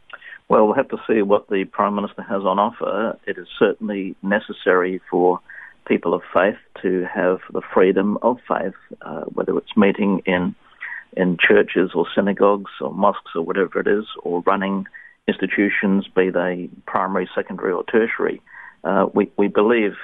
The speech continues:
as a society in freedom of association, freedom of faith. These are fundamental problems that are under attack. And so, um, the, the proposal of government may well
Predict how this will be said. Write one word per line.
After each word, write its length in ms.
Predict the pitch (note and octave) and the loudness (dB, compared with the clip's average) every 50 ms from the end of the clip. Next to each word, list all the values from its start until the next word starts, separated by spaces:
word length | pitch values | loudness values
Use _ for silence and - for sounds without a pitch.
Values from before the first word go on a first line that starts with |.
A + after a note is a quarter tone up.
| - - | -8 -8
as 80 | G#2 | -8
a 100 | F#2 F2+ F#2 - | -8 -8 -12 -12
society 600 | F#2 - - - C#3+ C3+ G#2 - - - - - - | -10 -4 0 2 2 2 2 0 -6 -12 -12 -14 -12
in 300 | - G2 F#2 F#2 F2+ F2+ - - - | -10 -10 -10 -10 -12 -14 -12 -6 -2
freedom 260 | A2 G#2 F#2+ G2 G2+ | -2 -2 -2 -2 -6
of 100 | G#2 - - | -8 -6 -8
association, 760 | - - - G#2+ G#2 - - - A#2 A#2+ C3+ C3 - - - - - - | -8 -2 -2 -2 -2 -2 -2 -4 -2 -2 -2 -4 -6 -8 -10 -12 -10 -2
freedom 280 | - - G2 - - G#2 | 0 0 0 0 -4 -8
of 80 | G2+ - - - | -10 -8 -2 0
faith. 220 | C#3 B2+ - - _ _ _ _ _ _ - - _ _ | 0 0 0 -6 _ _ _ _ _ _ -20 -20 _ _
These 160 | - - G#2 F#2+ | -2 -2 -2 -2
are 60 | G2+ | -4
fundamental 540 | - - - A2 A2 G2+ G2+ G#2+ - G2 - | -4 -2 0 2 2 2 2 0 0 -2 -6
problems 480 | - - - B2 B2+ B2+ G#2+ G2 F#2+ - - | -4 -2 -2 -2 -2 -2 -8 -12 -12 -14 -14
that 100 | - - | -12 -10
are 100 | F#2 F#2+ | -6 -6
under 260 | G2 G2 - - - | -6 -6 -6 -8 -10
attack. 420 | - - - - - G2+ G2 - - - _ _ _ _ _ _ _ - | -10 -8 -6 -4 -4 -4 -4 -8 -14 -20 _ _ _ _ _ _ _ -10
And 160 | - - G#2 - | -8 -8 -4 2
so, 360 | - A2+ G#2+ A2 A2 A2 - - - - | 4 4 4 4 2 0 -4 -8 -10 -8
um, 520 | G#2+ G#2+ G#2+ G2+ G#2 G#2 G#2+ A2 A#2+ - - C3+ | -6 -2 0 0 0 0 -4 -6 -8 -10 -14 -16
the, 460 | C3+ - - F#2+ G2 G2 G2+ G2 G2 - - - - - - - _ _ - | -6 0 2 4 4 4 2 0 -4 -8 -12 -14 -14 -14 -14 -14 _ _ -12
the 80 | - | -6
proposal 580 | - - - - C3+ C3 D3 D3 - - E2+ F2 | -4 -4 -2 0 2 2 2 2 0 -4 -6 -6
of 100 | E2+ - | -6 -6
government 460 | - - G2+ A2 - F#2+ - F2+ G2 G2 _ _ | -4 -4 -4 -4 -6 -8 -10 -10 -10 -14 _ _
may 280 | - G2+ G#2 G#2+ A2 G#2+ | -6 -2 0 0 0 0
well 440 | G2 G2 A2 G#2+ G2+ F#2+ F#2+ - | 0 2 2 4 4 2 0 -4